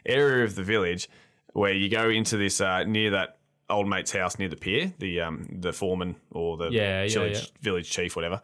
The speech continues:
Speaker 2: Yeah.
Speaker 1: And you go in past this, um, into the tunnel, and you climb up this ladder, and you come out at this forest altar, which is
Speaker 2: Yes.
Speaker 1: in a cutscene at cer-, one point of the game, someone being sacrificed. And you go
Speaker 2: Yeah.
Speaker 1: up there,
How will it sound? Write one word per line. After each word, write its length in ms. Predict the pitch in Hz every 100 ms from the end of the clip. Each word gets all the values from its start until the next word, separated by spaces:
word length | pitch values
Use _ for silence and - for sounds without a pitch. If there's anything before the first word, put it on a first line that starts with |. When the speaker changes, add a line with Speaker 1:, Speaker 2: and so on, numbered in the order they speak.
| -
Speaker 2:
Yeah. 240 | 107 98 -
Speaker 1:
And 140 | 92 95
you 60 |
go 280 | 98 95 95
in 240 | - 113 107
past 400 | - 90 85 -
this, 240 | 87 -
um, 220 | 90 82 -
into 180 | 110 98
the 100 | 87
tunnel, 480 | 107 95 87 175 - _ -
and 120 | 98
you 60 | 98
climb 200 | 143 139
up 60 |
this 140 | 95 110
ladder, 240 | 110 92
and 100 | 90
you 40 | 90
come 180 | 110
out 200 | 107 98 - 110
at 100 | 92
this 160 | 92
forest 320 | - 98 90
altar, 400 | - 104 107 69 - _ _ _ -
which 280 | 113 98 127
is 100 | 127
Speaker 2:
Yes. 20 |
Speaker 1:
in 60 | 113
a 40 |
cutscene 520 | - 139 - 90 78 -
at 140 | -
cer-, 200 | 110 -
one 160 | 107 98
point 140 | 95
of 40 | 85
the 60 |
game, 260 | 98 101 85
someone 240 | 98 95
being 160 | 85 82
sacrificed. 580 | - 143 135 76 62 -
And 80 |
you 60 | 131
go 60 | 156
Speaker 2:
Yeah. 40 |
Speaker 1:
up 60 | 160
there, 360 | 92 87 127